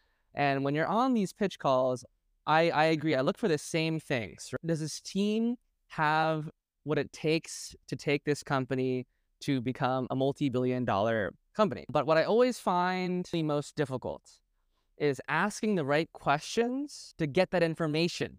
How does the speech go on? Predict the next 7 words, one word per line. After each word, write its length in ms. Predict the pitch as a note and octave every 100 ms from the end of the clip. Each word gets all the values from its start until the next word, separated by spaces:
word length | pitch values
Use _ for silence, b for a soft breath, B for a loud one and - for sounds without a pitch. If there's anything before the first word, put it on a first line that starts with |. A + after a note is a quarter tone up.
| _
For 100 | -
example, 360 | F#3 D#3+ G3+ F3
you 120 | E3
talked 320 | - F3+ G3
about 400 | G3+ D#3+ D3 C#3 -
iterative 360 | F3 G3+ F#3+ F3+
speed, 480 | - - D#3 A2